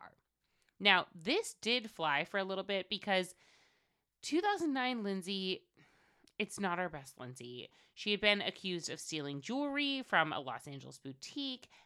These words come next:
And in two thousand nine, she has this movie, Labor Pains, which was supposed to be, um, a feature film, like, went to theaters, but instead became a T V movie.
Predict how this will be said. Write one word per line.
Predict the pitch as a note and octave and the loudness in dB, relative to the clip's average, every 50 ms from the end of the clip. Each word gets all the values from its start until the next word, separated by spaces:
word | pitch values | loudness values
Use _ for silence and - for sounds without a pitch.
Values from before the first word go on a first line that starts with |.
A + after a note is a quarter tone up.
| - | -8
And | - G3 G3+ | -2 0 0
in | G#3 | 0
two | G3+ - C4+ D4+ | -2 -2 -4 -2
thousand | D#4+ F4 E4+ D#4+ E4 D#4 C#4 B3 | 0 0 0 0 -2 -2 -2 -2
nine, | A#3 G#3 G3+ G3+ G3 G3 G3+ G3 - - | -2 -2 -2 0 0 0 -2 -2 -4 -8
she | - - G3+ F#3 | -6 -4 -4 -4
has | F3+ F3 | -4 -4
this | - E3+ E3+ - F3+ | -6 -10 -12 -10 -8
movie, | F3+ F#3 G3 F#3+ F3 G3 F#3 F3+ E3+ - - - C#3 - - | -6 -4 -4 -4 -4 -6 -6 -6 -6 -6 -6 -10 -12 -6 -4
Labor | G#3+ A#3+ A3+ A3 A3 G#3+ | -4 -4 -2 -2 -4 -4
Pains, | G#3+ - A3 G#3 G3 F#3 F#3 F#3 F#3 F3 - _ - - - _ - | -4 -4 -4 -2 -2 0 -2 -2 -4 -6 -10 _ -20 -20 -20 _ -10
which | - - - | -8 -4 -4
was | F#3+ F3 - | -2 -4 -4
supposed | - F#3+ - - C4+ D4 C#4 - - | -4 4 4 6 6 6 -2 -4 -8
to | B3+ | -10
be, | G#3 G#3 A3+ G#3+ G3+ | -8 -6 -4 -2 -2
um, | A2+ E3+ E3+ D3+ - - _ _ _ _ _ _ _ _ - | -2 -2 -4 -6 -8 -14 _ _ _ _ _ _ _ _ 2
a | F#3 F3+ F3 E3+ E3 - - - - | 2 4 4 4 0 -2 -6 -10 -6
feature | A#3+ B3+ C4 - A3+ G#3 | -6 -6 -2 -2 -2 -2
film, | - - F3+ D#3+ D#3+ D#3+ D#3 D#3 D#3+ - - | -2 -2 -2 -2 0 0 -2 -2 -6 -6 -4
like, | D3+ C#3 C3 - C#3 | -6 -6 -6 -8 -6
went | C#3+ E3+ F3+ F3+ | -2 -2 -2 -2
to | - - F#3+ | -4 -10 -12
theaters, | - F3+ D3+ D3 C#3 C#3 C#3 C#3+ C#3+ | -8 -4 -4 -2 -2 0 -2 -2 -4
but | - D3+ D3+ | -6 -8 -8
instead | D#3 - - - G#3+ G#3+ G#3 | -8 -8 -2 2 4 4 4
became | F#3+ G3+ - G3+ E3 D3+ D3 | 2 -2 -4 -4 -4 -4 -4
a | - D3 | -8 -10
T | - - - F3 D#3+ | -10 -8 -8 -8 -6
V | C3+ D3 C3 | -4 -4 -4
movie. | C3+ D3+ F#3 G#3 F#3 G3+ G#3 G3+ G3 G3 G3 G3 | -2 -2 -2 -2 0 0 0 0 2 0 0 -2